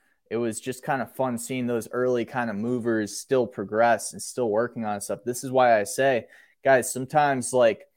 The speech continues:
the projects that are about to pop might surprise you because these teams have had a million dollars, sometimes more,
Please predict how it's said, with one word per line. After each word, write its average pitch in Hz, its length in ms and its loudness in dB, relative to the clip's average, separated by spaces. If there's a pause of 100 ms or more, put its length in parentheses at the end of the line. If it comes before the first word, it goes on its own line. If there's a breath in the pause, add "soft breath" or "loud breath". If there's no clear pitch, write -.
(600)
the 123 140 0
projects 135 560 4
that 131 120 2
are 117 80 6
about 123 400 0
to - 60 -12
pop 147 640 2 (120)
might 127 240 -6
surprise 123 500 2
you 101 80 -8
because 104 520 -8
these 113 260 -8
teams 143 420 -10
have 104 100 -6
had 107 280 0 (240)
a - 80 -10
million 120 400 -2
dollars, 117 440 4
sometimes 113 460 -8
more, 123 360 -2